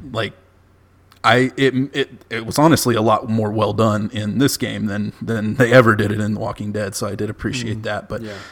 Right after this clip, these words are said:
Speaker 1: that was one thing that towards the end I was like, "I just don't quite know who these people are." And I, I guess, like, you know, like you're saying, it's, it's meant to say, like, it doesn't matter who they are, it's just that there's always gonna be another group out
Speaker 2: Yeah.
Speaker 1: there.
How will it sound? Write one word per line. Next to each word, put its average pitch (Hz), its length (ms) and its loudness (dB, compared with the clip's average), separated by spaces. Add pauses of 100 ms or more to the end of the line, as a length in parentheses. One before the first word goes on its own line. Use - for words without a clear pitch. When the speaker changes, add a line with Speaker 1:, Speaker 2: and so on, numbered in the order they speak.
(120)
Speaker 1:
that 123 160 4
was 113 180 0
one 117 220 0
thing 110 300 -2
that 98 180 -8
towards 107 280 0
the 107 100 -2
end 107 120 -2
I 104 40 0
was 101 180 -6
like, 104 240 -12
"I - 40 -18 (200)
just - 240 -8
don't 139 260 -2
quite 110 320 -4
know 101 540 -4 (160)
who 110 140 -6
these 95 180 -6
people - 340 -8
are." 104 240 -8
And 104 80 -8
I, 101 120 -6 (200)
I 107 60 -4
guess, 107 380 -6
like, 110 260 -6
you 113 140 -4
know, 98 100 -6
like 107 180 -4
you're 110 100 -4
saying, 101 280 -4
it's, - 240 -6
it's 113 180 -4
meant 110 280 -2
to 110 80 -8
say, - 420 -6
like, - 220 -8
it 107 100 -6
doesn't 110 320 2
matter 98 280 -4
who 95 140 -6
they 101 180 -6
are, 101 220 -2
it's - 280 -6
just - 260 -6
that 107 200 -6 (280)
there's 110 160 -2
always 101 260 0
gonna 98 200 -6
be 98 120 -10
another - 280 -10
group 101 280 -10
out - 140 -8
Speaker 2:
Yeah. 110 60 -14
Speaker 1:
there. - 240 -12